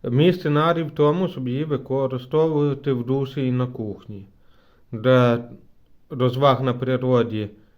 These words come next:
можна собі щось більше придумати. В кімнаті в мене є стаціонарна, досить непогана акустика. А от коли я йду на кухню щось робити або в душ, мені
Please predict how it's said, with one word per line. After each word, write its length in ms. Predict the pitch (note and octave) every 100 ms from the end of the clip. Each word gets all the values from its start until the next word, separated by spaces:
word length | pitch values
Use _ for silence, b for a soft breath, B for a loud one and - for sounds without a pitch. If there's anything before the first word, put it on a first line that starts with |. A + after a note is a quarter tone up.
| b _ - _ _ _ _ _ _
можна 480 | C#3 B2 A2+ A2+ A2
собі 540 | - A#2+ A#2 A2+ A2+
щось 240 | G2+ B2 G#2+
більше 380 | G#2 C#3 - E3+
придумати. 580 | F3 E3+ F3+ F#3 E3+
В 60 | C3+
кімнаті 500 | C3+ B2+ C3 A#2+ B2
в 60 | A#2+
мене 320 | A#2+ A#2 A#2
є 340 | G#2+ A2 G#2+ B B B B B -
стаціонарна, 760 | C3 B2+ C3+ B2 B2+ A#2+ A2+
досить 400 | G#2+ A#2 A#2 G#2+
непогана 640 | A2+ A2+ A2 A2+ A2+ A2 G#2+
акустика. 840 | - E3+ F#3+ G3 F#3+ G3+ G3 F#3+ B B B B _
А 100 | C3
от 180 | C3 C3+
коли 280 | C3+ C3 C#3
я 100 | C3
йду 260 | B2+ C3+
на 140 | C3 B2+
кухню 420 | D3 B2+ - B2
щось 280 | C3+ A#2+ -
робити 480 | B2+ B2+ B2+ A#2+ A#2+
або 340 | A2 A2+ B2+
в 180 | A#2 A#2+
душ, 380 | D#3 A3+ - - b b b b b b b
мені 600 | A#2 A#2+ C3+ E3+ G3+ G#3